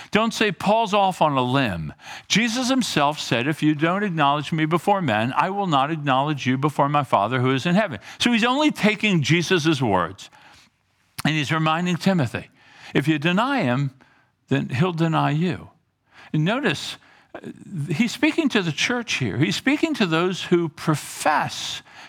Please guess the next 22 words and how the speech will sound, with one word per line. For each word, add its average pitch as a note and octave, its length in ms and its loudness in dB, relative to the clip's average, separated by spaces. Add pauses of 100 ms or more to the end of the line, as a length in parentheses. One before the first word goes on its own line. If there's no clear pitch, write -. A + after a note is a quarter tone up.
to F3 120 2
know D#3 200 0
Christ. E3 520 -2 (240)
And A3 160 0
remember, C#4+ 380 2
denial B3 560 2
can G3 280 2
be A3+ 380 2
not G3 280 0
just - 340 -4
in E3 280 2
words, A3 380 0
but E3+ 140 0
it G#3 100 -2
can D4+ 260 2
be D4 160 2
in A3 140 2
deeds. A2+ 720 0 (760)
In D3+ 200 0
Titus F#3 400 -2
chapter E3 460 0
one, C3+ 500 0